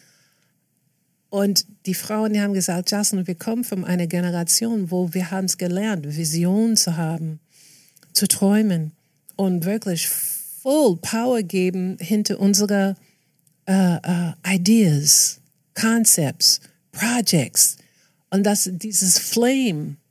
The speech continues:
der Flamme, das hat sich so, äh, what do you say, like, it was igniting, like getting higher and higher. Und sie sagte, „Wir haben vergessen zu träumen.“ Deswegen, dass wir haben nicht die Freude jetzt.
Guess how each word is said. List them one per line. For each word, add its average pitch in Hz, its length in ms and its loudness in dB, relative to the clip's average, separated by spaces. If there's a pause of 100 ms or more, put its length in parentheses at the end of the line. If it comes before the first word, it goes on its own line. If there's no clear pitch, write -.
(100)
der 196 120 2
Flamme, 233 460 0
das 180 220 0
hat 185 140 0
sich - 240 2
so, 220 360 4 (580)
äh, 175 40 -6
what 165 460 0
do - 20 2
you 202 60 2
say, 180 180 2
like, 160 260 -4 (600)
it 185 100 2
was 180 160 6
igniting, 180 720 2
like 156 280 0
getting 180 280 2
higher 220 400 0
and 180 180 -2
higher. 233 160 -4 (320)
Und 220 80 -4
sie 233 80 0
sagte, 208 360 -6 (220)
„Wir 196 200 -6
haben 208 220 0
vergessen 185 600 -2
zu - 180 0
träumen.“ 180 600 -2 (1400)
Deswegen, 202 480 2
dass 185 200 2
wir 180 160 0
haben 190 220 2
nicht 185 400 2
die 180 80 0
Freude 220 520 0
jetzt. 143 640 -2